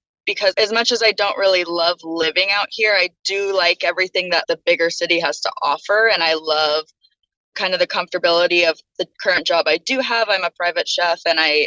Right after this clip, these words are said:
I love working for this family and the, the work-life balance that I have now. And I feel like also moving was more of an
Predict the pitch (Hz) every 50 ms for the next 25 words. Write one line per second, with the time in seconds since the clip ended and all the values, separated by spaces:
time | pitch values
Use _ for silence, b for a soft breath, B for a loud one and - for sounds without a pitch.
0 | - - 160 156 160 160 165 160 - 160 160 - - 170 165 165 - - 160 156
1 | 151 156 - - - 185 175 170 170 175 170 170 170 165 160 - - 156 143 131
2 | 151 - _ _ _ _ _ _ _ _ - 190 170 175 185 190 - - 190 185
3 | 180 - _ - 170 156 147 175 180 190 208 226 - 214 208 208 208 208 - 202
4 | 202 202 214 220 214 - _ _ _ _ _ _ _ - 170 170 165 165 175 190
5 | 220 254 302 320 311 - _ _ _ _ - - 180 180 175 170 170 165 165 165
6 | 156 156 156 156 175 - - - - _ _ _ _ _ - - 226 226 - -
7 | 247 254 240 233 233 233 - 226 220 220 214 - 220 208 208 196 196 196 202 208
8 | 208 196 214 208 214 220 208 202 190 190 185 180 - - _ _ _ _ - 220
9 | 220 226 220 220 214 208 190 190 175 175